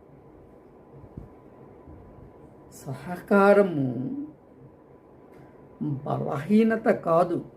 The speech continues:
బలం" అని చెప్పినప్పుడు సభలో కరతాళ ధ్వనులు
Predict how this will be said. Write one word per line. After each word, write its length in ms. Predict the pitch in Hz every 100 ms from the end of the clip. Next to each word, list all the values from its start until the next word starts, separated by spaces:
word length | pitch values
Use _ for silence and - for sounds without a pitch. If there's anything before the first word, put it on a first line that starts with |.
| - - - -
బలం" 600 | 165 135 151 180 190 - - - - - - - - - - - - - - - - - - - - - - - - - - - - - - - - - - - 180
అని 420 | 165 185 147 123 - - - - - - - -
చెప్పినప్పుడు 840 | 180 220 220 214 220 208 196 131 - - - - - - - - - - -
సభలో 600 | - 165 175 202 190 135 - - - - - - - - - - - -
కరతాళ 560 | 180 214 220 214 202
ధ్వనులు 600 | 165 139 170 165 151 117